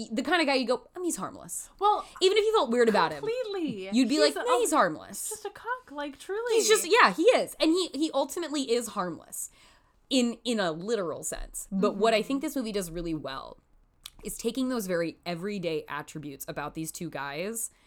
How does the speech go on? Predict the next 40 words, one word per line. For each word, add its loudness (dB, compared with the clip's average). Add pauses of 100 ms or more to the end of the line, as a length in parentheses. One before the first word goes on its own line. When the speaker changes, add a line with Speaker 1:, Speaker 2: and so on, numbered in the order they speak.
(300)
Speaker 1:
and -2
dragging -4
us -4
within, -4
like, -10
the -8
rel-, -6
you -10
know, -10
the -6
short -4
frame -8
that -6
is -4
a -8
feature -10
film -8 (480)
into -2
seeing -6
what -4
the -12
conclusions -8
are -2
of -8
smaller -6
behaviors -10
and -10
how -8
they -10
add -6
up -10
to -8
become -10 (420)
l-, -14 (240)
in-, -4 (100)
indications -2
of -6
larger -6
problems -6
Speaker 2:
Yeah. -10